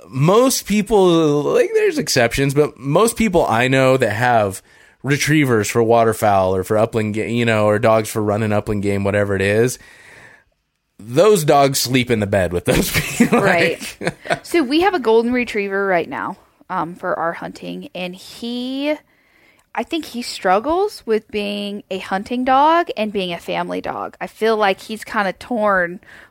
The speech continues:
Speaker 2: what he really wants to do, because when we're out hunting, he'll, you know, have his nose to a ground, the ground, he'll flush a bird and he'll retrieve it, but then he wants to, like, come back and be right next to you.
Speaker 1: Yeah.
Speaker 2: So I, he's a fantastic dog. Um,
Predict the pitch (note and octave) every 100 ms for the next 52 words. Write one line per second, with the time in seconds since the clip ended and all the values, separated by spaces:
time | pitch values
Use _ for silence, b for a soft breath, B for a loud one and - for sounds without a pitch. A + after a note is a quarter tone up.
0 | - G#3 G#3 F#3+ F#3 F#3 F3+ F3 - G#3
1 | C4+ G3+ A3+ G3+ G#3+ G#3 G3 F3+ - C#4
2 | B3 G3 A3 F#3 F3 G3 E3+ E3+ A3 G#3+
3 | G#3+ G3+ G3+ G#3+ G3 F#3 F#3 F3+ F#3 B
4 | B - F#3 F#3+ F3+ F3 A3+ G#3 G3+ F3
5 | G3+ F#3+ F3+ F#3+ b b b b b -
6 | G3 F#3 F#3+ F3 F3+ - E4 D#4 A3 -
7 | G3 - A3+ - A#3 G#3+ G3 G3+ F#3 -
8 | A3 G3 E3+ - F3 F3 F3 F3+ - D#3
9 | - - - - - - - F#2 D#2 D#2+
10 | - - B3 - A#3+ A#3+ G#3+ A#3 G#3+ F3
11 | - F#3+ F3 E3 D#3+ - - F3+ D#3 F#3